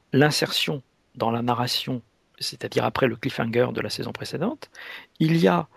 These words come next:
euh, tout un ensemble d'allusions historiques qui sont fragmentaires en même temps, et reconstituées pour faire un tout.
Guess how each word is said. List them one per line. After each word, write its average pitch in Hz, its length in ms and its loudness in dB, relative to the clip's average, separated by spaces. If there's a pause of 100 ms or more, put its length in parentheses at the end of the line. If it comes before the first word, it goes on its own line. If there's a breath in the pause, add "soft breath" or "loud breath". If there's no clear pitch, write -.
(360 soft breath)
euh, 127 240 -2 (200)
tout - 140 -8
un 175 100 4
ensemble 165 420 4
d'allusions 151 680 2
historiques - 680 -4 (320 soft breath)
qui - 100 -4
sont - 160 0
fragmentaires 143 680 2
en - 20 -2
même 135 160 -4
temps, - 220 -8 (760 soft breath)
et 143 60 8
reconstituées 165 720 0
pour - 180 -8
faire - 140 -8
un 113 160 -8
tout. 294 160 -4